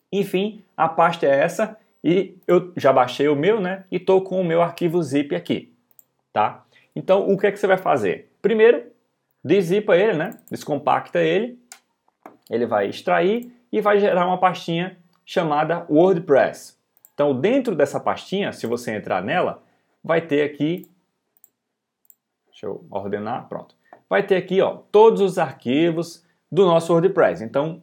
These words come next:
tudo o que tem, que a gente vai mexer, já tá aqui prontinho pra ser usado, tá bom? Então, maravilha. A primeira coisa que a gente tem que fazer, fora baixar, descompactar, deixar ele prontinho pra ser usado,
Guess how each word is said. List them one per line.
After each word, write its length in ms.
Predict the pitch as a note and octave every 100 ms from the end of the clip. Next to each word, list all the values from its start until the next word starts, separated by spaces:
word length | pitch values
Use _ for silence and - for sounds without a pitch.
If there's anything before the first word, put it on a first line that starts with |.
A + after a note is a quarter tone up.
| -
tudo 280 | B3 C4+ C4
o 40 |
que 100 | B3+
tem, 460 | A3 F#3+ G3+ A#3+ -
que 60 | D#3
a 40 |
gente 160 | C#3+ D#3
vai 100 | D#3+
mexer, 560 | D#3 - D#3 F3+ - -
já 180 | F3+ D#3
tá 220 | D#3 D#3
aqui 440 | F3+ - D#3+ F3 - _ _
prontinho 480 | F3 A3 - F3+ F#3
pra 140 | F#3
ser 220 | E3 F3+
usado, 460 | F3 B2+ G#2+ D#2 - _ _ _
tá 100 | F2+
bom? 340 | A2+ A3+ A#3+ _ _ _ _ _
Então, 320 | D#3 F3 - C3
maravilha. 640 | E3 F3+ C#3+ G#2 - - _ _ _ _ _ _ _ _ -
A 80 | C#3
primeira 400 | G#3 G#3 A#3 -
coisa 340 | E3+ F#3 F#3
que 80 | F#3
a 40 |
gente 200 | D3+ E3+
tem 140 | E3+ D#3+
que 60 |
fazer, 560 | D#3+ C#3 A2+ B2 E3 - _ _ _
fora 680 | _ - D3+ D#3 B2 F2+ F2 _ _ _ _ _ _
baixar, 600 | G2+ G2+ - B2 C#3 C#3+ C3
descompactar, 760 | - A#2+ A2 G2 - C3 C3+
deixar 300 | B2 A#2+ C#3
ele 140 | C#3
prontinho 480 | C#3 G3 G#3+ G#3 F#3
pra 160 | F3 C#3+
ser 200 | - B2+
usado, 460 | A2 A#2+ C3+ F#2